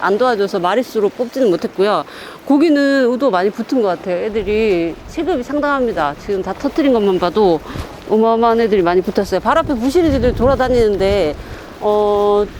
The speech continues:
조리 방향이 저쪽으로 이렇게 쭉 뻗어나갈 때 물골 태우면 와다닥 와다닥 가져가는 시원한 입질을 보였습니다. 어, 목줄도 크게 타지 않는 것 같았고, 그래서 걸긴 많이 걸었는데 다 터뜨렸죠. 그래서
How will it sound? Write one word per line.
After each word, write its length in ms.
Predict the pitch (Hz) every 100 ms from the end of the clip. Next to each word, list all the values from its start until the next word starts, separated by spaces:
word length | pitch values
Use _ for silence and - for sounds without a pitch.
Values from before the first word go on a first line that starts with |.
| -
조리 120 | 233 247
방향이 500 | 254 262 262 240 214 - - - - - - - - - - - -
저쪽으로 360 | 208 196 269 240
이렇게 160 | 226 240
쭉 180 | - 294
뻗어나갈 480 | 302 311 214 185 208
때 160 | 208
물골 360 | 190 214 254 254
태우면 440 | 302 277 262 240 - - -
와다닥 400 | 233 226 240 247
와다닥 340 | 202 214 226 208
가져가는 460 | 214 220 208 196
시원한 400 | 196 277 269 262
입질을 340 | 214 - 220 165
보였습니다. 480 | 160 170 160 147 - - - - -
어, 160 | 214
목줄도 540 | 208 247 277 277 240 233
크게 240 | 339 311
타지 260 | - 285 262
않는 220 | 185 214
것 60 | 208
같았고, 540 | 180 180 - 254 160 - - - - - -
그래서 800 | 269 277 269 254 247 240 233 240 220 -
걸긴 320 | - 302 381 339
많이 200 | 262 240
걸었는데 600 | 254 262 226 214 214 180
다 80 | -
터뜨렸죠. 640 | 208 302 262 277 - 233
그래서 220 | 254 202